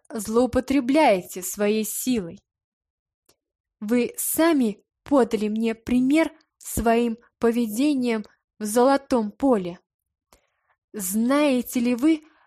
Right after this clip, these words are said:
про существование в пустыне закона Линча? Вы по меньшей мере десять раз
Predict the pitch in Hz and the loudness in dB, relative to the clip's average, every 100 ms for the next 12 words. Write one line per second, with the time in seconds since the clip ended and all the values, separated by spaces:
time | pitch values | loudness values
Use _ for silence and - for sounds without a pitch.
0 | _ - 254 - 247 262 - - 240 233 | _ -4 -4 -2 -6 -6 -6 -2 -2 0
1 | 311 277 254 208 190 - 233 - - 302 | 0 0 -2 -4 -8 -8 -8 -6 -2 0
2 | 294 294 - 240 240 262 - 254 247 269 | 0 -4 -6 -4 -2 -2 0 0 2 2
3 | 269 226 180 - 175 - _ _ _ _ | 2 0 -4 -6 -8 -12 _ _ _ _
4 | _ _ _ _ - 175 226 208 202 202 | _ _ _ _ -20 -4 -2 0 -2 0
5 | 214 202 - 214 208 233 254 226 208 _ | -2 -4 -4 -4 -2 0 0 0 -4 _
6 | _ _ - 185 226 294 - 294 - - | _ _ -16 -6 0 0 0 -4 -4 -4
7 | 254 254 202 - | 0 2 0 -4